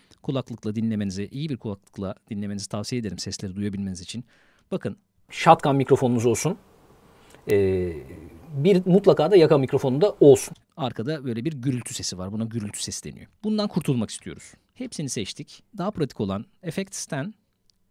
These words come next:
Speaker 1: Noise Reduction kısmına geliyoruz. Bakın otomatik Noise Reduction, otomatik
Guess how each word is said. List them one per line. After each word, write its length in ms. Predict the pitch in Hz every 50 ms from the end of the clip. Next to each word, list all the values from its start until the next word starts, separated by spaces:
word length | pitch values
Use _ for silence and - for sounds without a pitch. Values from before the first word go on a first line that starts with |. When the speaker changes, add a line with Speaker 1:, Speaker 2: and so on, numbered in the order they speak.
| _ _ _ _
Speaker 1:
Noise 300 | 196 208 240 226 175 139
Reduction 360 | 127 110 107 98 - - 104 95
kısmına 280 | - - - 98 92
geliyoruz. 380 | 90 87 82 87 85 127 156 - -
Bakın 220 | 185 - 143 -
otomatik 520 | - 160 165 - 196 185 180 - 196 190 -
Noise 220 | 151 139 117 107
Reduction, 440 | 95 92 85 85 90 - - - - -
otomatik 540 | 156 - 147 113 110 - 180 190 - -